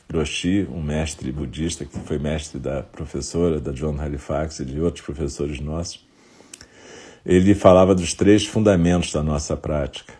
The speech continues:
que eram não saber, testemunhar e agir compassivamente.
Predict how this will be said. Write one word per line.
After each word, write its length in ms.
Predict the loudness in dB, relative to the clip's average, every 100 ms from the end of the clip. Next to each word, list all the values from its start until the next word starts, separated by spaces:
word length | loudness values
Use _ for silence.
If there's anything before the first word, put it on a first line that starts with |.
| _ _ _ _ -14
que 160 | -2 2
eram 400 | 4 2 0 -4 -4
não 240 | 2 4
saber, 580 | 4 2 2 4 4 2
testemunhar 1000 | -2 -6 -2 -2 0 0 2 2 0 -4 -20 -20 -4
e 100 | 2
agir 420 | 2 2 2 0
compassivamente. 1200 | 2 0 2 0 0 0 0 0 -2 -4 -10 -16